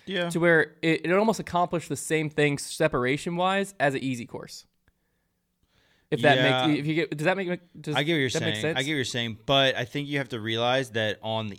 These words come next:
Speaker 1: easy course, that happens because it's birdie or die.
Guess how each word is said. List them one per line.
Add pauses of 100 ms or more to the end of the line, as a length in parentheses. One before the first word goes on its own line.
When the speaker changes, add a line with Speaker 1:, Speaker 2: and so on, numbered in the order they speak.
Speaker 1:
easy
course,
that
happens
because
it's
birdie
or
die.